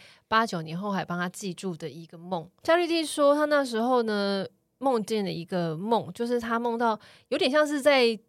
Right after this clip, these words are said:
是战争的场景嘛，我有点，反正你说有很多的房子，很多的楼，然后有一只马呢，它一直飞奔的在逃跑。你那时候就看了那只马在逃跑，然后那马就要从楼跟楼之间要这样跳跃那，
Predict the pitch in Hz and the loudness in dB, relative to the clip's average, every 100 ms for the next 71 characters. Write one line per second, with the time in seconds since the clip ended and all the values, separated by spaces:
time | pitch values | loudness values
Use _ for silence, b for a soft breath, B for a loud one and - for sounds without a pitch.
0 | _ - 320 349 262 254 247 240 190 185 | _ -12 0 2 2 2 0 -4 -12 -14
1 | 156 156 170 190 185 - _ _ _ _ | -18 -16 -16 -10 -10 -10 _ _ _ _
2 | 226 302 240 285 262 233 175 208 220 214 | -4 -2 -2 0 0 0 -4 -2 -2 0
3 | 202 190 185 - _ _ _ - 185 202 | 0 -2 -4 -10 _ _ _ 0 2 0
4 | 226 214 196 208 220 196 185 156 160 190 | -4 -4 -2 0 0 0 -2 -4 -8 -14
5 | _ _ _ _ _ _ _ _ 208 247 | _ _ _ _ _ _ _ _ -2 2
6 | 339 220 196 226 269 254 180 165 170 180 | 2 4 0 0 -4 -2 -2 -2 -6 -4
7 | 220 233 185 202 196 196 180 185 196 170 | -2 -2 -4 -4 -2 -2 -2 -4 -6 -6
8 | 160 - - _ _ 214 277 302 269 277 | -10 -10 -16 _ _ -4 0 2 2 2
9 | 262 285 240 240 233 233 160 196 202 175 | -2 -2 0 0 -2 -4 -4 -2 -4 -2
10 | 160 196 151 165 185 226 240 208 160 165 | -4 -4 -6 -4 -2 -2 -2 -2 -4 -4
11 | 214 220 202 175 175 190 185 185 233 226 | -4 -4 -4 -8 -6 -2 0 0 0 0
12 | 175 - 196 214 214 220 220 220 - 311 | -2 -4 -6 -4 -4 -4 -6 -8 -6 0
13 | 220 208 196 180 196 | 0 0 -4 -4 -6